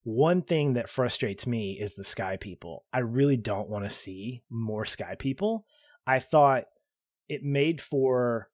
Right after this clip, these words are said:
good theater and a great sequence where they're going after this whale-like creature. I'm sorry that I can't remember the names, but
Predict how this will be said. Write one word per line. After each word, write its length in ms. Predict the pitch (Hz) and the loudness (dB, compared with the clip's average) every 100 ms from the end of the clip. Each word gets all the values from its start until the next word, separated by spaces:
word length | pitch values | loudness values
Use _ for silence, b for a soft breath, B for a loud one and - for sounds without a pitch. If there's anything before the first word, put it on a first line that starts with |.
| _ | _
good 440 | 139 143 143 131 - | 4 6 6 2 -6
theater 560 | - 123 104 92 87 - _ _ _ _ | -2 0 0 -4 -10 -14 _ _ _ _
and 180 | 135 113 | -2 -2
a 100 | 104 | -4
great 840 | 104 101 101 120 123 107 - - _ _ | -6 -6 -2 0 0 -2 -8 -12 _ _
sequence 760 | - - 131 - 101 92 - - _ | -14 -6 -6 -4 -8 -8 -10 -14 _
where 540 | 110 110 107 101 98 - | -8 -6 -4 -4 -6 -4
they're 120 | 113 | -4
going 320 | 104 110 110 | -2 -2 -4
after 380 | 104 104 104 113 | -4 -4 -4 -6
this 400 | 92 95 - - - _ _ _ _ _ - | -8 -8 -8 -8 -12 _ _ _ _ _ -14
whale-like 640 | 95 107 107 101 95 - | -6 -4 -2 -2 -4 -6
creature. 340 | - 92 - | -10 -8 -8
I'm 140 | 95 104 | -6 0
sorry 260 | 139 127 | 2 4
that 100 | 117 | 2
I 60 | 104 | -2
can't 200 | - 104 | -6 -6
remember 240 | 110 101 | -6 -6
the 80 | 95 | -8
names, 480 | 98 98 92 92 - | -8 -8 -8 -10 -6
but 260 | 135 107 | -2 -2